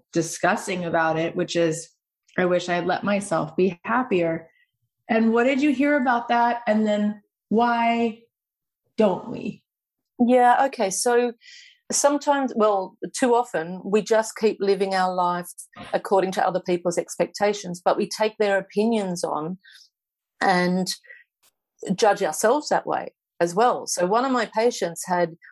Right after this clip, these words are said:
Speaker 2: divorced really early. She'd actually left domestic violence, but in her era, divorce was a scandal to the family.
Speaker 1: <laughs>
Speaker 2: So she had shamed her family, moved from rural Victoria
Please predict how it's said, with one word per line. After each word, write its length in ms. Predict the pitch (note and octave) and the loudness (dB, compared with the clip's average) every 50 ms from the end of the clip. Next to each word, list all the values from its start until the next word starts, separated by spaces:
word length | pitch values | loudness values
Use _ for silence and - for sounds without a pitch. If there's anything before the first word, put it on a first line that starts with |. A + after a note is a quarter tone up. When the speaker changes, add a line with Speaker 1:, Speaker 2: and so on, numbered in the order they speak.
| _ _ _ _ _ - | _ _ _ _ _ -2
Speaker 2:
divorced 480 | - E3 D#3+ G#3+ A3+ A3 A3 A3 - - | 0 2 2 4 2 2 2 -2 -4 -4
really 300 | F#3+ F#3 F3+ F3 F3 F3 | -2 0 2 2 2 4
early. 580 | F3+ G3+ G#3+ G3+ F#3 D#3+ F3 - F#3+ G#3+ A#3+ - _ | 4 2 2 0 -2 -4 -6 -8 -10 -10 -12 -14 _
She'd 240 | - - G3+ F3+ - | -6 -2 -2 0 2
actually 320 | - F#3+ F#3 - - F#3 F3+ | 2 0 0 2 2 2 2
left 240 | F3 F3 E3 - - | 2 0 -2 -4 -4
domestic 440 | F3 F3 E3+ D#3+ - - D#3 - - - | -4 -4 -4 -4 -4 -6 -6 -6 -2 0
violence, 540 | E3+ F3 F#3+ G3 F3+ D3+ - - - - - | 2 2 4 2 0 -2 -6 -12 -14 -6 -2
but 160 | F3+ F3 F3 - | -2 -2 0 -2
in 380 | - F#3+ G3 G3+ G3+ G3 G3 G3 - - | -2 -2 -2 -2 -2 -2 -2 -4 -6 -6
her 440 | F3 D#3+ F3+ F3 F3 E3+ E3+ E3 - - | -4 0 2 2 4 4 4 2 0 0
era, 560 | F#3+ G#3+ A#3+ B3 G#3 E3 D3+ C#3+ C#3+ D3+ - - _ _ _ _ _ | 0 2 2 2 2 2 0 -2 -2 -4 -8 -10 _ _ _ _ _
divorce 440 | - F3+ D#3 E3 F3 F3 F3 - - | -2 0 2 4 4 2 2 0 -2
was 120 | D#3+ D#3+ | -4 -2
a 80 | - - | -4 -4
scandal 460 | - - - D#3+ D#3 D#3 D#3 D#3+ D#3+ | -4 -2 -2 -2 0 0 -2 -2 -2
to 100 | - - | -2 -4
the 120 | E3 D#3+ D#3 | -4 -4 -2
family. 560 | - - A3+ B3+ B3+ A#3 G3+ D#3+ D3 - - - - - - - | -2 0 0 0 0 0 -2 -2 -4 -6 -10 -16 -20 -6 -2 -2
Speaker 1:
<laughs> 180 | B3 - - | -2 -2 -2
Speaker 2:
So 180 | - - G3+ F#3+ | -2 -2 0 0
she 220 | F#3 - A3 G#3 | 0 2 2 2
had 180 | G#3 A3 G3+ F3 | 2 2 0 -2
shamed 440 | - - - G3 G3+ A3+ A#3+ A#3+ G#3+ - | -4 -2 0 0 2 2 0 -2 -2 -2
her 120 | F#3+ F3 E3+ - - | 0 -2 -2 -2 -2
family, 560 | - G3 G#3 G#3+ G#3 G3 F3+ E3 D#3 D#3 D#3+ E3 - - - - - - _ | -2 0 0 0 -2 -4 -6 -8 -8 -10 -12 -14 -16 -16 -16 -16 -18 -6 _
moved 340 | - G3 A3+ A#3+ B3+ B3+ B3 | 2 4 4 4 4 2 0
from 320 | - - G3 F#3 F#3 F3+ F3 | -2 0 0 0 2 2 0
rural 480 | F3 F3+ F#3 F#3 F3+ F3+ F3 F3 E3+ | 0 2 2 2 2 2 2 2 0
Victoria 680 | F3 E3+ E3+ - - F3 E3 E3 E3 E3 D#3+ D#3+ - E3 | 0 -2 -4 -2 0 0 2 2 2 0 0 -2 -4 -8